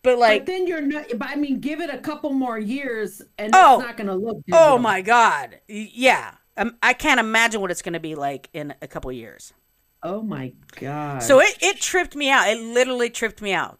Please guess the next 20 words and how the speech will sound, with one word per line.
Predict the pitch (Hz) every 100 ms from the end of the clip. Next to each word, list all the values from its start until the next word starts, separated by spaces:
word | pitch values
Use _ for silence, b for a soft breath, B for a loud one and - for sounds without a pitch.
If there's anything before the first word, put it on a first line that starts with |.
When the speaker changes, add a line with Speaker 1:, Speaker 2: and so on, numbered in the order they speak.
| _
Speaker 1:
I | 185 220
had, | 220 208 196
like, | 196 175 170
a |
fucking | - 202 - 165
trip. | 139 - 185 - - - b b b b
Like, | 175 175 151 135
Speaker 2:
Wow. | 147 151 147 143
Speaker 1:
I | 220
could | 226 - 240
not, | 226 214 202
I | 196 190
was | 170 160 165
laughing | 175 196 233 254 277 269 208
and | 170 165
crying | - 214 214 240 247 262 254
at | 175
the | 170
same | - 160 160
time. | - 208 226 254 277